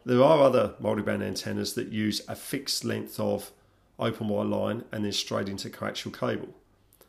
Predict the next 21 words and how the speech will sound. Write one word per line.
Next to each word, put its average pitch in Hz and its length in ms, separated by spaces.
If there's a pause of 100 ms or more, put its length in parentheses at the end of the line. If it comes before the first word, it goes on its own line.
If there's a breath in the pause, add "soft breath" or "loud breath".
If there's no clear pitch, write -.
(300 soft breath)
And 110 440 (100)
they 196 220
also 190 340
work 135 260
quite - 260
well. 120 260
There 131 180
are 131 180
some 117 640 (1500 loud breath)
constraints - 960 (380 soft breath)
with 135 200
this 127 180
type - 220
of 110 80
antenna, 110 580 (1080 soft breath)
mainly 202 220
because 165 560
having 175 300
a 165 40
fixed - 680
length 131 520